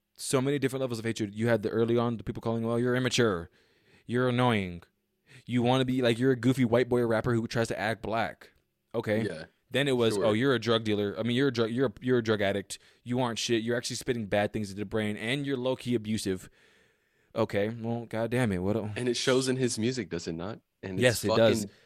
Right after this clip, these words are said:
Speaker 2: jams
Speaker 1: That's
Speaker 2: that
Speaker 1: what, that's
Speaker 2: people
Speaker 1: the
Speaker 2: love.
Speaker 1: only reason I could timeline it, is because I'm looking at the Marshall Mathers L P to Curtain Call, and then from re-,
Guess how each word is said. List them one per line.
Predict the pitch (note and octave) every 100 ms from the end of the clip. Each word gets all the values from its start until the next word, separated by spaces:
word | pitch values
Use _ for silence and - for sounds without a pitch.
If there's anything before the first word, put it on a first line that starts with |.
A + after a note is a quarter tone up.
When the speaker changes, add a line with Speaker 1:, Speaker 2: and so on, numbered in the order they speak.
| -
Speaker 2:
jams | - A2+ B2
Speaker 1:
That's | B2+
Speaker 2:
that | C3+
Speaker 1:
what, | D#3
that's | B2 C3+ A2+
Speaker 2:
people | G#2
Speaker 1:
the |
Speaker 2:
love. | G#2+ A#2 G2
Speaker 1:
only | C#3+ D3 C#3
reason | A2 C3 C3+ C#3+
I | G#2+ A#2
could | A2+ F#2+ _ _ _ _ _
timeline | - C3+ D3 A#2+ F#2
it, | D#2+ - -
is | G2+
because | G2+ B2+ A#2 A2+
I'm | A#2
looking | B2 A#2
at | A#2 A2 A2+ _ _ _ -
the | G#2
Marshall | A2 A#2+ A#2+
Mathers | A#2+ B2
L | A#2 A#2+
P | - B2+ C3
to | C3+ A#2+ A2 A2 A2 G#2+ -
Curtain | B2 A#2+
Call, | G#2+ G#2+ C3 _ - -
and | A2
then | A#2 A2+ G#2+
from | - A#2+ A#2 A2+ A2+ A2 G2+ F#2 F#2+
re-, | G#2 B2+ B2+ A#2+